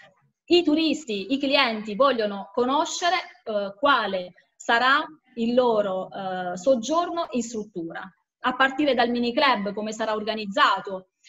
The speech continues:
eh, il servizio ristorazione, come sarà organizzato all'interno dei villaggi turistici, che possono ospitare oltre quattrocento, cinquecento clienti, e,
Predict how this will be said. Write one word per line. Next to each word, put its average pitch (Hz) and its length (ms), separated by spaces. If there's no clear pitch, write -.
eh, 220 220
il 254 200
servizio 294 420
ristorazione, 277 760
come 226 160
sarà 233 220
organizzato 226 540
all'interno 226 420
dei 220 120
villaggi 220 360
turistici, 247 580
che 226 240
possono 254 360
ospitare 254 640
oltre 294 340
quattrocento, 277 720
cinquecento 226 800
clienti, 220 720
e, 370 120